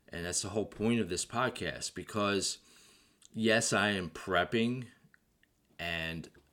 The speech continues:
every few weeks I would add five hundred steps to the goal,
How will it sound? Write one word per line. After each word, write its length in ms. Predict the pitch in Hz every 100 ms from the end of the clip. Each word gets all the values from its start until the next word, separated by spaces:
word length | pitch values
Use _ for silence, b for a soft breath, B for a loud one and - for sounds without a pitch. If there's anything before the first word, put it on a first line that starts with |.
| _ - -
every 240 | 92 98
few 320 | 92 - 104
weeks 560 | 92 80 98 131 - -
I 140 | 85
would 200 | 85 85 -
add 360 | 85 82 90 -
five 400 | - 82 90 90
hundred 320 | 107 107 -
steps 400 | - 110 113 -
to 120 | 123
the 120 | 117
goal, 460 | 113 123 127 143